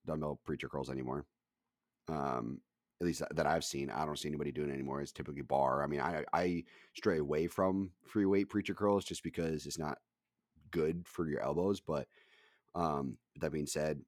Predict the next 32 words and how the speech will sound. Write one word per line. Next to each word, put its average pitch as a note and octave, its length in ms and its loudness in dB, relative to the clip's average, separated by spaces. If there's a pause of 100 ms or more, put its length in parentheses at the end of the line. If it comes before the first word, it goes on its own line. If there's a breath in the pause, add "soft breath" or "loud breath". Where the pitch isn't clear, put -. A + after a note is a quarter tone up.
(580)
eight F#2+ 160 4
sets F2 340 0
of E2+ 100 -4
six - 220 -4
to - 60 -12
twenty D#2 240 -2
reps D2+ 300 0
for - 140 -6
that C#2+ 160 0
as C#2+ 120 -6
well. D#2+ 300 -4 (540)
Just D#2 180 -4
absurd. C#2 440 -2 (120)
The F2 80 4
amount E2 280 4
of, D#2 220 -4
the E2 120 0
amount D#2 240 2
of D2 100 -2
weight D2+ 320 2
this, D#2 160 -6 (180)
this D2+ 200 -6
guy's D2+ 220 -2
pulling D2+ 240 -2
with D2 100 0
his C#2+ 80 -4
arms C#2+ 240 -4
that C#2 100 -8
day C#2+ 140 -4
is C2+ 120 -6
just C#2 200 -10 (540 soft breath)
insane. C#2+ 440 -4